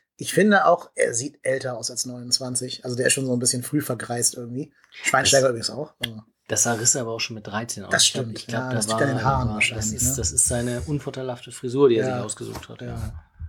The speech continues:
Speaker 1: Naja, gut, wir wollen dem Mann ja auch nichts Böses, ne? Also ich will ihn jetzt nicht irgendwie in seine Karriereende reinlabern.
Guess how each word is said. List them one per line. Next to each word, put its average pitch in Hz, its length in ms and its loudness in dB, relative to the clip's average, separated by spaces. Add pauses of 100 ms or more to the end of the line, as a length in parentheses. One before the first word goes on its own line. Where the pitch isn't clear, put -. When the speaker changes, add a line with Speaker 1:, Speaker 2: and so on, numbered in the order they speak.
(260)
Speaker 1:
Naja, 147 220 6
gut, 120 200 -4
wir 127 120 -2
wollen 151 100 8
dem 160 100 4
Mann 156 120 6
ja 151 100 6
auch 139 60 2
nichts 135 160 0
Böses, 135 340 4
ne? 127 80 -2
Also 135 80 -2
ich 123 60 -2
will 139 100 2
ihn 143 60 4
jetzt 156 160 4
nicht 151 140 0
irgendwie 143 180 -2
in 131 40 -4
seine 123 140 -4
Karriereende 131 500 2
reinlabern. 127 640 -4